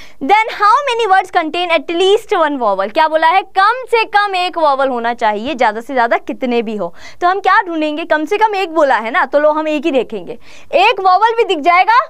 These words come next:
तो बन गया, फिर उसके दो और जो बचे हुए अक्षर होंगे उसको नहीं जज करेंगे, ठीक। आइए इधर, एक बात और, एक बात बताओ, क्या इसमें मुझे, अ, कोई भी वॉवल के, अ, वॉवल को करने की ज़रूरत है? वॉवल के just पीछे, अरे कभी भी वॉवल आएगा वॉवल के just पीछे, ए, ई, आई, ओ, यू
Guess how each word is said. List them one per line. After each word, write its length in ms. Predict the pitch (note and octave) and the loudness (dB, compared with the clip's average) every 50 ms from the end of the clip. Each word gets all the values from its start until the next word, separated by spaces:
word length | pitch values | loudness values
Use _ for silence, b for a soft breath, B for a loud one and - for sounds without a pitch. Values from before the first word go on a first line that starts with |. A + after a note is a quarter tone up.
| - - | -4 -2
तो 80 | D#4+ D4+ | -2 0
बन 200 | C4 D4 C#4+ C#4 | 0 0 -2 0
गया, 200 | B3+ A#3 F#3+ G#3 | 0 -2 -2 -2
फिर 160 | - E4 E4+ | -4 -2 0
उसके 340 | D#4+ D#4 D#4+ - - F#4+ F4+ | 2 2 2 0 -2 -2 -2
दो 180 | A#3+ A#3 D#4 | 0 2 2
और 320 | E4+ F#4+ F#4 E4 D#4 D#4+ D4+ | 4 6 6 4 4 2 0
जो 100 | C#4 E4 | 0 0
बचे 220 | C#4 C#4 C4 D#4+ | -2 -2 -2 -2
हुए 160 | E4+ E4 E4 | 0 0 2
अक्षर 240 | D4+ C#4+ - - D#4+ | 0 0 0 0 0
होंगे 180 | D4 D4 E4 G4 | 0 0 -2 -2
उसको 260 | F#4+ E4+ E4+ - D#4+ | -4 -4 -4 -4 -2
नहीं 220 | D4+ D#4 F4+ G4 | 0 0 0 0
जज 180 | D4 C4+ A#3+ - | 0 -2 -2 -2
करेंगे, 380 | - G#3 F3 E3+ E3 E3+ - - B B B B B B B B | -4 -6 -6 -8 -10 -14 -16 -16 B B B B B B B B
ठीक। 180 | D#4+ D#4+ D#4 - - - b b b b b | -8 -8 -8 -10 -18 -18 b b b b b
आइए 240 | A3+ A3+ A3 G3+ F#3+ | -2 -2 -2 -2 -6
इधर, 240 | F3+ - - G3+ - - - b b b b b | -6 -8 -12 -14 -16 -18 -18 b b b b b
एक 160 | F#4+ B4+ D5+ | 0 2 2
बात 260 | D5+ C5+ C#5 E5 - | 2 0 0 0 2
और, 160 | - A3+ A3+ - | 2 2 2 2
एक 100 | F#4 A#4 | 0 0
बात 220 | C5+ G4+ G#4+ A#4 | 2 0 2 0
बताओ, 300 | F4 B3 - A3+ G#3+ A#3 | -2 -2 0 2 0 0
क्या 220 | - - F4+ F#4+ | 0 0 0 2
इसमें 320 | G4 G4+ G4 G4+ G4+ G#4 A4 | 2 0 -2 -4 -4 -2 -2
मुझे, 500 | G4+ F#4 D#4 B3 C4+ B3 A#3+ B3+ C#4+ F4 | -2 -2 -2 0 0 2 2 2 2 0
अ, 380 | - - C4 B3 B3+ B3 B3+ | 0 2 2 4 4 4 2
कोई 300 | C4 B3+ D4+ D#4 E4 F4+ | 0 -2 -2 -2 -2 -2
भी 160 | E4 F#4 G4+ G4+ | 0 0 0 0
वॉवल 480 | C4 B3 C4+ B3+ B3 A#3 D4 D4+ D#4+ | 2 2 2 2 2 2 0 0 -2
के, 340 | C#4+ - C4+ B3 B3+ D#4 F#4+ - - - | -2 -2 -2 -2 -2 -2 -4 -8 -8 -6
अ, 60 | - | -4
वॉवल 360 | A3 G#3+ A#3+ A#3+ A#3 C4+ D#4 | -2 0 0 0 2 0 0
को 120 | C#4 E4+ E4 | 0 -2 -2
करने 240 | D#4 C#4+ C#4 D4 | 0 -2 -2 -2
की 120 | D4+ F4 D#4+ | -4 -4 -4
ज़रूरत 400 | B3 B3 A#3+ C4+ D#4 F4 - - | -2 0 0 2 2 0 0 0
है? 180 | G#4+ A4 - - B B B B B B B B | -2 -2 -2 -6 B B B B B B B B
वॉवल 340 | A3+ B3 B3 B3 D4 E4 C#4+ | 0 2 2 4 2 0 0
के 120 | E4 E4+ | -2 -4
just 320 | B3 C#4+ D#4 E4+ - - | 0 0 0 0 0 -4
पीछे, 400 | F4 - E4 D#4 - - F4+ D4+ | -6 -2 -2 -2 -2 -2 0 0
अरे 180 | B3 C4 D4+ F4 | 0 0 0 0
कभी 240 | - D#4+ D4+ D#4+ E4 | 0 0 0 2 0
भी 160 | E4+ F#4 F4+ | 0 0 -2
वॉवल 360 | D#4 C4 C#4 C#4 C#4+ E4+ F4 | 0 0 2 2 2 2 2
आएगा 240 | D#4+ D4 D4 D4 G4+ | 2 2 2 2 2
वॉवल 240 | G4+ F#4+ G4 G4 G4+ | 2 2 2 2 0
के 120 | G4 G4 | -4 -2
just 180 | F#4 F#4+ F#4+ - | -2 -2 -2 -2
पीछे, 220 | - F4+ E4 F#4 | -4 -2 0 2
ए, 260 | C#4+ A3+ D#4+ F4 F4+ | 2 4 4 2 2
ई, 220 | F4 E4 E4 F4 F4 | 2 2 2 2 4
आई, 260 | D#4+ D4+ D#4 E4 E4 | 4 4 2 0 0
ओ, 120 | E4 E4 | 0 0
यू 340 | E4+ C#4+ C#4+ E4+ D#4+ D4+ E4 | 0 0 0 0 0 0 -2